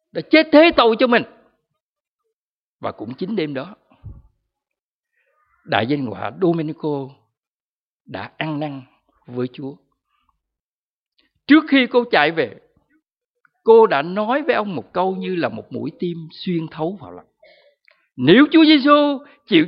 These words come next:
chết thế tội cho ông như vậy, ông phải yêu Chúa nhiều mới phải chứ." Rồi cô vụt chạy về căn liều của mình. Lời nói của cô như một mũi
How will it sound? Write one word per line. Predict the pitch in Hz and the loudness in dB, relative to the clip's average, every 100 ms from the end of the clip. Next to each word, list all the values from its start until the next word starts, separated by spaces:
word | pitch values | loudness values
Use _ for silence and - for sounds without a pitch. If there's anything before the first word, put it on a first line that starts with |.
| - | 2
chết | 302 339 311 | 2 2 4
thế | 311 359 | 4 4
tội | - 170 190 - | 4 2 0 -4
cho | |
ông | 269 285 285 | -2 -2 -4
như | 294 | 0
vậy, | 226 190 | 0 0
ông | 247 269 | -4 -2
phải | 262 | 0
yêu | 294 330 339 311 | 4 6 6 6
Chúa | 320 339 339 | 8 8 6
nhiều | 311 285 262 | 4 4 2
mới | 302 247 | 0 0
phải | 233 302 | 0 2
chứ." | 440 466 - _ _ _ _ _ _ _ _ _ _ _ _ _ _ _ _ _ _ | 0 -2 -6 _ _ _ _ _ _ _ _ _ _ _ _ _ _ _ _ _ _
Rồi | 233 233 | 2 6
cô | 302 | 4
vụt | 269 226 - | 4 2 0
chạy | 214 233 | 2 2
về | 269 254 240 | 6 4 4
căn | 285 285 | 0 2
liều | 262 220 | 4 2
của | 254 | 0
mình. | 226 180 - _ _ _ _ _ _ _ _ _ _ _ _ _ _ _ _ _ _ _ _ _ _ _ | -8 -10 -18 _ _ _ _ _ _ _ _ _ _ _ _ _ _ _ _ _ _ _ _ _ _ _
Lời | 156 139 117 | 0 2 2
nói | 98 123 170 | 0 -6 -6
của | 147 | -10
cô | 131 143 139 | -8 -8 -6
như | 143 | -6
một | 113 107 | -8 -10
mũi | 113 113 | -10 -12